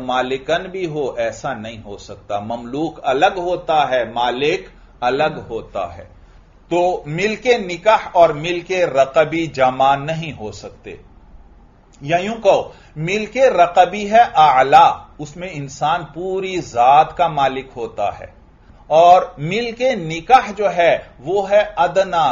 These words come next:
क्योंकि उसमें सिर्फ इंसान मनाफिया का मालिक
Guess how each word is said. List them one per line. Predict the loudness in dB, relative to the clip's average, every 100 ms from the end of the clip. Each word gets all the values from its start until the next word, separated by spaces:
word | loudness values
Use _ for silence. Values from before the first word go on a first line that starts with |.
| -2
क्योंकि | -10 -10 -10
उसमें | -10 -12 -14
सिर्फ | -8 -8 -8 -12
इंसान | -18 -8 -6 -6 -6
मनाफिया | -6 -6 -2 0 0 -2 -2 -2
का | 0 -2
मालिक | -2 -2 -4 -8